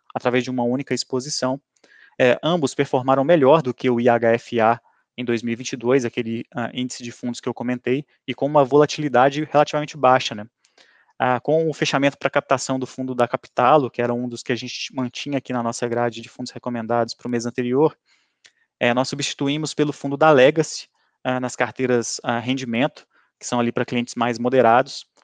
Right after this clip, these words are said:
Ele também bateu o I H F A nesse período aqui de dois mil e vinte e dois. E nas carteiras pra investidores mais arrojados, né, a crescimento, performance e absoluta, ah, nós substituímos pelo Clave Alfa Macro.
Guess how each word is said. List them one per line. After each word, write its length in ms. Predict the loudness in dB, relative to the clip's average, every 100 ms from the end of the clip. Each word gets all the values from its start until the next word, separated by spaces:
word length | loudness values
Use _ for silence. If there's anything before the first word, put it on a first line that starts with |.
| _
Ele 140 | -2
também 400 | 0 0 2 2
bateu 360 | 4 2 2 0
o 60 | 4
I 60 |
H 200 | 4 4
F 260 | 2 0 -2
A 160 | 0 -2
nesse 160 | -6
período 380 | -6 -6 -4 -6
aqui 160 | -8 -14
de 120 | -10
dois 160 | -10
mil 140 | -8 -10
e 60 |
vinte 160 | -10 -10
e 20 |
dois. 340 | -4 -4 -6 -12 _ _ _ _ _ _ _ _ _ -2
E 80 | 0
nas 140 | 2
carteiras 420 | 0 0 0 0
pra 180 | 2 2
investidores 460 | 2 -4 -4 -4 -2
mais 180 | -2
arrojados, 680 | 0 -2 0 2 2 0 -4
né, 180 | -2 0
a 100 | 0
crescimento, 540 | -2 -8 -8 -4 -4
performance 640 | -4 -6 -4 -6 -6 -10 -4
e 60 | -4
absoluta, 640 | -4 -2 0 0 -6 -10 _ _ _ _ _ _
ah, 140 | -2 2
nós 140 | 0
substituímos 520 | 0 -6 -4 -4 -4
pelo 180 | -2 -2
Clave 540 | 2 4 6 4 4 4
Alfa 300 | 4 4 2
Macro. 400 | 2 0 -4